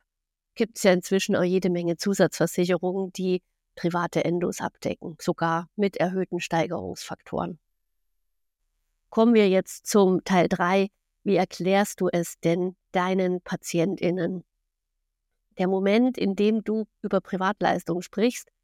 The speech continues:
der kann manchmal unangenehm sein. Aber wenn du authentisch und transparent bist, gewinnst du das Vertrauen deiner Patienten,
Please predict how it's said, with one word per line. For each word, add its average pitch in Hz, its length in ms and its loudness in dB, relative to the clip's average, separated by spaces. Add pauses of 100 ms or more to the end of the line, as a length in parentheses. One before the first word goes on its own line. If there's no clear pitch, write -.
(560)
der 190 340 2
kann 208 380 0 (100)
manchmal 180 640 0
unangenehm 175 640 0
sein. 170 400 -4 (400)
Aber 214 360 2 (100)
wenn 196 180 0
du 180 80 -4
authentisch - 800 -4
und 190 280 -4
transparent 180 640 -2 (140)
bist, - 400 0 (680)
gewinnst 208 440 2
du - 20 2
das 180 180 -2
Vertrauen 196 800 -4
deiner 185 300 -4
Patienten, 196 800 -4